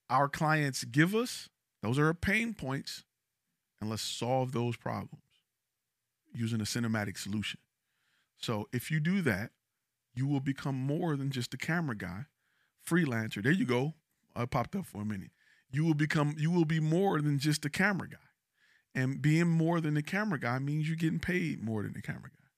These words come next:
So we wanna have that business-minded approach,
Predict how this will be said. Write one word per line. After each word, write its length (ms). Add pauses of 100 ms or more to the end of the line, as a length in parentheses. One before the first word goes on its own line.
(580)
So 360 (160)
we 80
wanna 220
have 240
that 200
business-minded 760
approach, 480